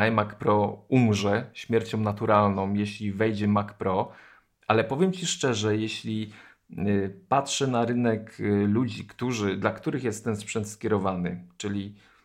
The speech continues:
yy, w głównej mierze dla grafików, to mam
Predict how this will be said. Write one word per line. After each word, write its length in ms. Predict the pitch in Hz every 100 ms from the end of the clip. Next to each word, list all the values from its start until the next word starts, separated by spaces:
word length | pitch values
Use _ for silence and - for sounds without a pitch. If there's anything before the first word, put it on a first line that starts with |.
| _ _
yy, 320 | - 98 95 90
w 220 | - -
głównej 300 | 110 139 143
mierze 220 | 139 131
dla 140 | 123
grafików, 720 | 110 120 - 98 - - - _ _ _ _ _ _ _ _ _ _ _ _ _ _
to 140 | 101
mam 580 | 98 98 107 147 160